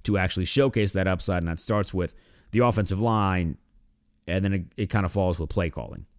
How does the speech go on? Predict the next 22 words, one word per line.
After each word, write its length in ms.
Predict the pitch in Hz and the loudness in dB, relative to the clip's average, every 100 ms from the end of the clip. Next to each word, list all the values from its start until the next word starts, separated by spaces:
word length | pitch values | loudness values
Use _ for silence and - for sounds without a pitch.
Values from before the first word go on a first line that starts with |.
| _ _ _ _ _ _ _ _ _ - | _ _ _ _ _ _ _ _ _ 0
Give 200 | 120 135 | 4 6
him 160 | 135 123 | 6 4
that 180 | 110 | 2
up-tempo. 640 | 98 95 95 90 76 65 - _ _ _ - | 0 -2 -2 -4 -4 -8 -10 _ _ _ -4
The 120 | 110 | 0
offense 360 | 135 143 143 - | 4 4 4 2
operates 400 | 120 110 104 98 | 0 2 0 0
a 60 | |
lot 200 | 95 80 | 0 0
better 200 | 87 85 | -2 -2
with 140 | 78 90 | -2 -4
the 120 | 65 | -6
up-tempo 400 | 80 - 76 71 | -6 -4 -4 -6
play 220 | - 69 | -6 -8
calling, 260 | - 55 - | -8 -12 -6
I 180 | 110 98 | -2 0
feel, 260 | 92 - 62 | -2 -6 -2
at 120 | 104 | 2
least 160 | 127 | 4
through 100 | 123 | 4
two 220 | 113 107 92 | 2 2 0
games. 340 | 78 55 | -2 -6